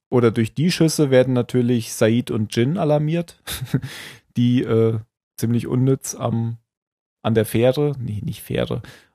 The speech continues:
an dem Landesteg rumstehen, äh, springen dann ins Wasser, um zum Boot zu schwimmen, das gerade ablegt. Und nach ein bisschen Geschrei, ähm, im Wasser wird dann klar,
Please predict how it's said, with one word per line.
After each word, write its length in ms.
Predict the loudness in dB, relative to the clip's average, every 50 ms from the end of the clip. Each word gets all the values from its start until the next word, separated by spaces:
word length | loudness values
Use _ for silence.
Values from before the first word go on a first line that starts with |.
| _ _
an 140 | -4 -2 -2
dem 120 | 0 0
Landesteg 560 | 2 2 2 2 0 -2 -2 -2 -4 -2 -2
rumstehen, 640 | -2 -2 -2 -2 -4 -2 -2 -2 -2 -2 -2 -4 -8 _ _ _ _ _ _ _ _ _ _ _ _ _ _ _ _ _ _ _ -10
äh, 200 | -2 2 4 4
springen 420 | 4 2 0 2 4 4 6 6 6
dann 160 | 6 6 4
ins 200 | 2 0 0 2
Wasser, 540 | 2 2 2 4 4 4 4 2 0 -4 _ _ _ _ _ _ _ _ _ _ _ _ _ _ _ _ _
um 260 | 4 4 6 4 4
zum 200 | 2 2 2 2
Boot 220 | 2 2 2 2
zu 120 | 0 -2 -4
schwimmen, 360 | -2 0 0 2 2 2 2
das 160 | 0 -2 -2
gerade 260 | 0 2 2 4 4
ablegt. 540 | 2 0 0 0 -2 -2 -2 -4 -8 -16 _ _ _ _ _ _ _ _ _ _ _ _ _ _ _ _ _ _ _ _ _ _ _ _ _ _
Und 280 | 6 6 6 6 4 2
nach 180 | 2 4 4
ein 120 | 4 2 2
bisschen 260 | 0 0 0 -2 -2
Geschrei, 680 | -2 -2 -2 -4 2 4 4 6 6 4 2 2 -2 -4 -8 _ _ _ _ _ _ _ _ _ _ _ 0
ähm, 500 | 2 4 4 4 2 0 0 -2 -4 -6 -12 _ _ _ _ _ _ _ _ _ _
im 200 | 0 0 4 4
Wasser 360 | 4 4 4 4 4 4 4
wird 160 | 4 2 2
dann 180 | 2 0 0 -2
klar, 600 | -2 2 4 4 6 6 6 4 2 0 -4